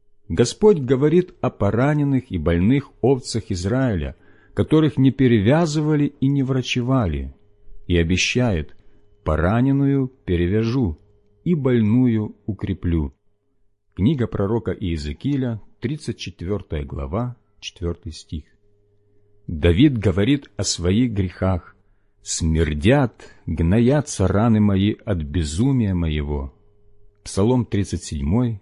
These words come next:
шестой стих. И он многократно взывает: «Помилуй меня, исцели душу мою». Псалом шестой, третий стих, Псалом сороковый, пятый стих. В Писании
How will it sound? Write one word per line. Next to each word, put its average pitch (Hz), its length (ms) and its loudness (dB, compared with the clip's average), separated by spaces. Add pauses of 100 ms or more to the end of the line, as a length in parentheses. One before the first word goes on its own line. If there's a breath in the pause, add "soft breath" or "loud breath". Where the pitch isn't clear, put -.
(140)
шестой - 480 -6
стих. 76 400 -8 (640 soft breath)
И 110 180 2 (100)
он 170 220 6
многократно 135 960 2
взывает: 127 760 -2 (640)
«Помилуй 139 540 2
меня, 101 500 0 (340 soft breath)
исцели 147 680 0
душу 98 440 -2
мою». 80 480 -4 (920)
Псалом 82 400 -4
шестой, 78 460 -8
третий 110 420 -6
стих, - 380 -10 (500)
Псалом 90 420 -6
сороковый, 104 720 -6 (280)
пятый 85 320 -8
стих. - 340 -12 (960)
В - 120 -20
Писании 104 800 -2